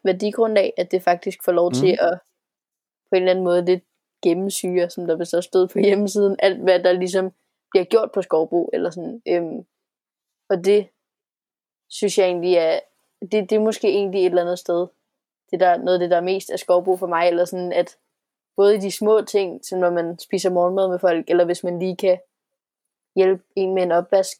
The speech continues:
Speaker 1: eller kan, altså sådan alle de der små ting, men også at de, øh, ja, de er større, eller sådan, at, at det hele bare bliver en, på en eller anden måde, at, at det der med, at, at værdigrundlaget, at vi alle sammen er lige meget værd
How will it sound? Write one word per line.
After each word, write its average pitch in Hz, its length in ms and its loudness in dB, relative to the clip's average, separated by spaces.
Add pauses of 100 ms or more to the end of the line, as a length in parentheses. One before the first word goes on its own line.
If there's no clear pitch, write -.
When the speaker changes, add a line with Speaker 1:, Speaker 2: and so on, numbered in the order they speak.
Speaker 1:
eller 170 320 2
kan, - 160 -4
altså 202 220 2
sådan 180 160 0
alle 202 160 2
de 196 60 0
der 185 240 2 (340)
små 208 260 0
ting, 196 260 0
men 175 120 -4
også 180 220 0
at 185 160 -6
de, 196 60 -6 (200)
øh, 165 120 -4 (1160)
ja, 175 180 2 (280)
de - 40 -6
er 196 40 -2
større, 196 560 2
eller 185 160 2
sådan, 190 180 -4
at, 180 140 0
at 170 160 -4
det 190 100 -2
hele 202 240 0
bare 180 240 2
bliver 185 240 0
en, 180 180 -8 (1080)
på - 60 0
en 196 60 2
eller 190 80 0
anden 180 100 -2
måde, 180 180 4
at, 156 60 0
at 170 200 0
det 185 100 2
der 180 100 0
med, 180 120 0
at, 175 180 -2
at 180 120 -2
værdigrundlaget, 175 840 0
at 170 140 -2
vi 175 80 4
alle 175 140 2
sammen 175 260 0
er 180 40 -2
lige 185 100 -6
meget 175 240 -2
værd 180 260 2